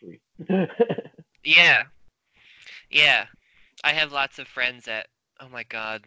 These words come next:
Speaker 2: my ex had, like, she's like,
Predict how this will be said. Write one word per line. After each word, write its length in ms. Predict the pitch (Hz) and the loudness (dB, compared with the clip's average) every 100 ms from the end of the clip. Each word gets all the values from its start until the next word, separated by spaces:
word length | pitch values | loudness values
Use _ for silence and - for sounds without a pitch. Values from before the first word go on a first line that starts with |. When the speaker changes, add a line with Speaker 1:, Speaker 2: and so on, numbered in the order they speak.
| _ | _
Speaker 2:
my 180 | 120 117 120 | -10 -8 -4
ex 480 | 120 - - - _ | -6 -6 -20 -20 _
had, 260 | - 123 117 | -16 -14 -8
like, 280 | 110 - - - _ _ _ | -8 -8 -18 -20 _ _ _
she's 260 | - 147 135 | -10 -8 -6
like, 320 | 135 127 - | -4 -4 -6